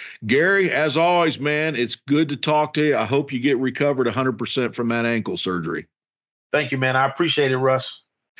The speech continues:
Speaker 1: All right, you have a good one. Hopefully, I will see you. As a matter of fact, uh, I talked to Fred Carter the other day. We're trying to get something lined up in, on a Florida trip for this year and, and tape with
Speaker 2: Okay.
Speaker 1: him and Joe. And, uh, I'd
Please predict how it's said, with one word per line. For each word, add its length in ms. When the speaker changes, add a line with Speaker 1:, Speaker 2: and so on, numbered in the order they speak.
Speaker 1:
All 140
right, 260
you 80
have 220
a 60
good 280
one. 180
Hopefully, 480
I 200
will 180
see 320
you. 400
As 60
a 40
matter 260
of 80
fact, 480
uh, 280
I 60
talked 320
to 40
Fred 340
Carter 460
the 160
other 200
day. 400
We're 80
trying 280
to 60
get 160
something 400
lined 320
up 180
in, 140
on 220
a 20
Florida 420
trip 300
for 120
this 280
year 300
and, 160
and 200
tape 260
with 120
Speaker 2:
Okay. 100
Speaker 1:
him 120
and 100
Joe. 400
And, 260
uh, 40
I'd 160